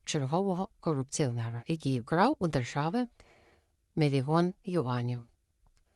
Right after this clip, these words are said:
Що найцікавіше, що в кінці родичі цього загиблого одержали рахунок від держави в сумі один юань. Вартість кулі, яка пішла на страту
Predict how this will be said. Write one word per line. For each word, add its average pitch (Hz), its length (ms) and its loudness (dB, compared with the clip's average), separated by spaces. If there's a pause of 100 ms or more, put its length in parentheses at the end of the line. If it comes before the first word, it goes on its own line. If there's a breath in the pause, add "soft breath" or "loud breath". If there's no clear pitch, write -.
(160)
Що - 300 0
найцікавіше, 156 880 2
що 269 200 0
в - 40 -8
кінці 302 560 2
родичі 180 680 4
цього 131 440 -2 (140)
загиблого 156 760 -4 (280)
одержали 269 580 2
рахунок 180 640 2
від 175 100 0
держави 123 460 -2
в 120 80 -6
сумі 262 460 4
один 175 420 2
юань. 120 420 -2 (260)
Вартість 196 540 0 (120)
кулі, 165 520 4 (140 soft breath)
яка 139 260 -2
пішла 131 380 -4
на 123 140 -2
страту 143 480 -4